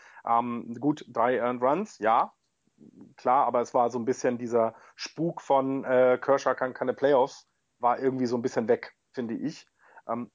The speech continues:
ich hätte allerdings als, als Manager ihn früher gezogen. Also ich hätte ihn,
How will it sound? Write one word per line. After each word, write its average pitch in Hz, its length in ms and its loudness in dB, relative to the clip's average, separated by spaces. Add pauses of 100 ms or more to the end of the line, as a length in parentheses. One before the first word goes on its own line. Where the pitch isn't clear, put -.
(140)
ich 180 320 -6
hätte 160 380 4
allerdings 143 600 2
als, 127 400 0
als 123 180 -4
Manager 131 480 2
ihn 123 160 -8
früher 123 320 2
gezogen. 107 500 -2
Also 113 180 -2
ich 123 100 -6
hätte 127 180 -2
ihn, 131 240 -6